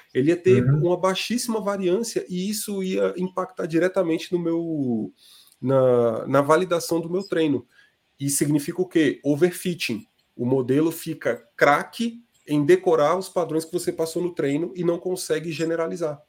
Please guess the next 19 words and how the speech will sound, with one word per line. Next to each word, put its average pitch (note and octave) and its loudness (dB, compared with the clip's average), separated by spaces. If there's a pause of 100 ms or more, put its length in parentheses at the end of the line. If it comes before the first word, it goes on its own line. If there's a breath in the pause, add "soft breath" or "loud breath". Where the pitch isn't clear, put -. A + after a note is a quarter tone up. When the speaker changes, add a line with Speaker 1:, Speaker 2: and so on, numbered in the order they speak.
(440)
Speaker 1:
Não B2 2
consegue B2 -2
Speaker 2:
Exato. A2+ 2
Speaker 1:
classificar A2+ 0
na E3+ -4
sua B2+ -2
imagem. G2 -4 (320 loud breath)
E C#3 0
isso E3 0
é F3+ 6
muito F3 0
importante. F3+ -2
E D#3+ 4
aí, D#3+ 4
quando G#3+ 2
eu A3+ -2
crio D3 2
esse D#3+ 0
conjunto, C#3 -2